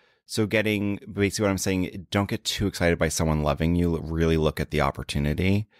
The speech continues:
Um, giving someone too much of your skill set for free. When you're pitching ideas, a lot of the people that you're pitching them to aren't as creative or smart as you are.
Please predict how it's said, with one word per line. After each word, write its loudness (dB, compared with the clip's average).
Um, 0
giving 2
someone 0
too -2
much 0
of 2
your -2
skill 2
set 0
for -6
free. -2
When 2
you're 4
pitching 0
ideas, 0
a 2
lot 2
of -4
the -4
people -6
that -2
you're -6
pitching -4
them 2
to 4
aren't 2
as -2
creative 0
or -8
smart 2
as -4
you 2
are. 0